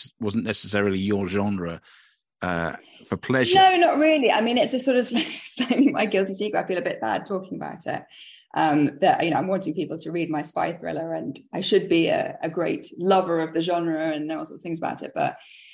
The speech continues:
Speaker 2: not really. I mean, I've always read very broadly, but generally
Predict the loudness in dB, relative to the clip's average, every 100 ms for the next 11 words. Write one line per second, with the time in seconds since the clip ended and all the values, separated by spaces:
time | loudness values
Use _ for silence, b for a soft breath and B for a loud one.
0 | B B 4 6 6 4 2 2 0 0
1 | 0 0 2 4 4 2 -2 0 -2 -2
2 | -2 -2 0 0 0 -4 -2 -2 -2 -2
3 | -4 -6 -16 -4 -2 -2 -4 -4